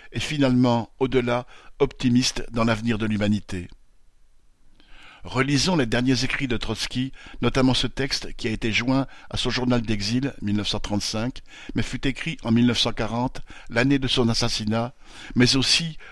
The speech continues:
où le, guillemets, « minuit dans le siècle » dont parlait Victor Sage avait atteint son apogée avec la phase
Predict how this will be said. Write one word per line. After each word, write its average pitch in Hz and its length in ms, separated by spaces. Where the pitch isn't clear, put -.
où 127 80
le, 135 260
guillemets, « 110 400
minuit 143 320
dans 135 100
le 120 80
siècle » 131 480
dont 107 160
parlait 117 280
Victor 117 340
Sage 117 440
avait 113 280
atteint 127 280
son 123 160
apogée 110 540
avec 113 260
la 123 100
phase 123 440